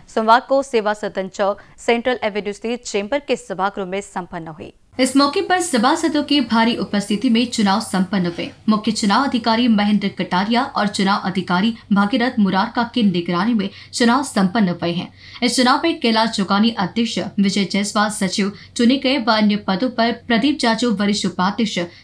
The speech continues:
तरुण निर्माण उपाध्यक्ष, कोषाध्यक्ष नाथाभाई पटेल व विवेक मुरारका महासचिव, लक्ष्मीकांत अग्रवाल सह सचिव पद के लिए निर्विरोध निर्वाचित हुए। गोविंद बसारी निर्वर्तमान अध्यक्ष रहेंगे। संचालन मंडल में वेणुगोपाल अग्रवाल, पुरुषोत्तम ठाकरे, विपिन पनपालिया,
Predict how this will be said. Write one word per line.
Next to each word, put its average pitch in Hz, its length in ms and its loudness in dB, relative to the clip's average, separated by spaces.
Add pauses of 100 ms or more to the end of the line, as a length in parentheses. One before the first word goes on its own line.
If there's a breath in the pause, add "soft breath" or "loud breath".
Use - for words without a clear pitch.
तरुण 220 200 4
निर्माण 202 460 2
उपाध्यक्ष, 208 560 -2 (320 loud breath)
कोषाध्यक्ष 262 520 0
नाथाभाई 214 640 2
पटेल 185 380 -4 (280 loud breath)
व 233 80 4
विवेक 220 380 0
मुरारका 226 680 0
महासचिव, 202 640 0 (240 loud breath)
लक्ष्मीकांत 247 560 0
अग्रवाल 196 460 0
सह 196 260 -2
सचिव 190 420 -2
पद 208 180 -2
के 208 80 0
लिए 226 160 0 (180 loud breath)
निर्विरोध 220 540 2
निर्वाचित 185 520 -2
हुए। - 140 -10 (560 soft breath)
गोविंद 269 440 4
बसारी 240 440 0 (120)
निर्वर्तमान 226 760 2
अध्यक्ष 202 340 -2
रहेंगे। 170 480 -6 (180)
संचालन 277 480 2
मंडल 294 240 2
में 277 180 4
वेणुगोपाल 220 580 2
अग्रवाल, 190 520 -2
पुरुषोत्तम 220 580 0
ठाकरे, 202 400 0
विपिन 202 360 0
पनपालिया, 190 680 0